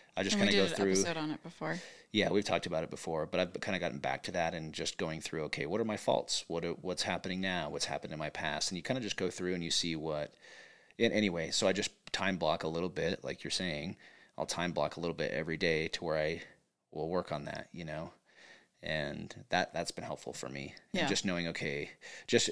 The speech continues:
Speaker 1: I think it's almost for me, it's, it's understanding in the beginning that I'm not gonna finish this today, and just realizing that up front, and then it's easier for me to accept, I guess.
Speaker 2: Yeah, being flexible.
Speaker 1: Yeah.
Speaker 2: And I, and I have to with, like,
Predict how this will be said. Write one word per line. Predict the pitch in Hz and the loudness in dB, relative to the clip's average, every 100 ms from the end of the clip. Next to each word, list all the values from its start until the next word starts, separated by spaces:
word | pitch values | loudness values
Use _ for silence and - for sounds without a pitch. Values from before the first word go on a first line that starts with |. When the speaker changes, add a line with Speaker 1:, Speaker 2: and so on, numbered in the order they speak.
| - - | 0 0
Speaker 1:
I | 104 | 2
think | 120 107 | 4 2
it's | 107 | 2
almost | 98 87 | 2 0
for | 87 | -2
me, | 87 85 | -2 -2
it's, | - - | -2 -2
it's | - - - - | -6 -12 -12 -6
understanding | 101 85 - 90 90 | -2 0 2 0 0
in | 85 | -2
the | |
beginning | 82 78 80 80 87 | -4 -4 -4 -2 -2
that | 82 | -2
I'm | 71 82 | -2 -2
not | 80 73 | -2 -2
gonna | 92 80 | -4 -4
finish | 82 80 - | -4 -2 0
this | - | 0
today, | - 117 123 123 - | 0 2 0 -2 -6
and | 92 85 80 | -4 -4 -2
just | 80 92 | -2 0
realizing | 82 78 82 92 | 0 0 0 0
that | 87 87 | 0 -2
up | 78 | -4
front, | - 82 104 - - | -4 -2 -2 -4 -8
and | 82 | -6
then | 78 | -4
it's | 73 - - | -2 -2 -4
easier | 78 73 71 67 | -10 -8 -6 -6
for | - | -8
me | 76 71 | -8 -8
to | 65 | -4
accept, | - - 67 - | -2 -2 -2 -6
I | |
guess. | 64 - - - | -6 -6 -4 0
Speaker 2:
Yeah, | 226 196 190 - - - | 2 2 -2 -12 -16 -2
being | 202 | -2
flexible. | 185 175 - 175 175 190 180 - - - | 0 -4 -4 -4 -4 -6 -10 -12 -6 2
Speaker 1:
Yeah. | 196 | 4
Speaker 2:
And | 233 | 6
I, | 240 262 | 6 4
and | - 233 | 6 6
I | 233 | 6
have | 214 143 - | 4 2 2
to | - 175 - | 0 2 0
with, | 185 196 196 - - _ _ _ _ _ _ _ | 0 -2 -2 -8 -16 _ _ _ _ _ _ _
like, | 196 143 - | 2 2 2